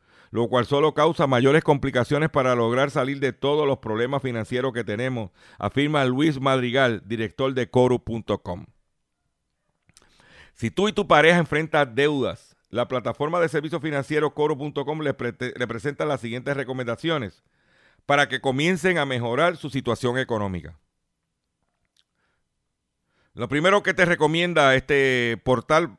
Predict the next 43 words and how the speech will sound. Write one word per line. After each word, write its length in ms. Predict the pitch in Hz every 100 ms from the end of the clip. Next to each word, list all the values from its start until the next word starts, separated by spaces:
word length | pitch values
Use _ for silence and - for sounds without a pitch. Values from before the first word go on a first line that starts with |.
| 101
fundamentado 800 | 117 120 120 110 127 143 143 -
en 180 | 127
unos 220 | 131 135 139
hallazgos 420 | 123 127 131 131
de 80 | 139
un 140 | 147
estudio, 540 | 131 - 156 120 98 _ _ _ _ _ _ _ _ _ _ _ _ _
dice: 180 | 143 156
comunicar 460 | 147 147 139 151 175
las 160 | 160
deudas 320 | 160 175 165
a 80 | 147
tu 100 | 135
pareja, 500 | 113 113 117 90 80 -
ser 260 | - 147
honesto 360 | 151 156 165 156
en 80 | 135
cuanto 360 | 127 123 117
a 40 | 117
la 100 | 117
situación 480 | 120 107 104 135 151
económica 540 | 139 147 151 135 127
con 120 | 123
la 120 | 117
persona 420 | 107 101 143 151 139
con 160 | 127
la 100 | 117
que 80 | 98
comparte 680 | 107 104 131 143 143 139 - - _
tu 120 | 135
vida 200 | 147 143
es 60 | 139
el 120 | 135
primer 360 | 120 120 143 -
paso 320 | 151 156 127
para 220 | 123 113
lograr 460 | 110 110 143 151 - _ - -
hacer 280 | 104 143
un 140 | 151 123
plan 240 | 147 165
de 80 | 147
acción 340 | 127 156 170
com-, 280 | 165 139 131